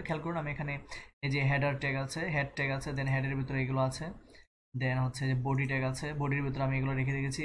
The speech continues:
এই যে আমার একটা ডিপ আছে আপার বক্স, এর ভিতরে আমার আরেকটা বক্স আছে, আহ, বক্স নামে, ওকে? তো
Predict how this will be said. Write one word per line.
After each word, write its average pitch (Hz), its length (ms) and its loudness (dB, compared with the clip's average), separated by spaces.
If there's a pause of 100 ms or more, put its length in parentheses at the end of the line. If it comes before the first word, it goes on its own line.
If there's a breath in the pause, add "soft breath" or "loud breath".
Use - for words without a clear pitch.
এই 143 80 0
যে 135 100 0
আমার 131 140 4
একটা 131 180 -2
ডিপ 135 140 0 (100)
আছে 135 120 -6 (100)
আপার 139 220 0
বক্স, 165 180 -2 (140)
এর 156 120 2
ভিতরে 160 220 0
আমার 156 160 4
আরেকটা 143 280 -2
বক্স 131 220 -2
আছে, 220 120 -2 (1160 loud breath)
আহ, 131 260 4 (120)
বক্স 156 240 4
নামে, 127 200 2
ওকে? 185 140 -2 (460 loud breath)
তো 233 40 0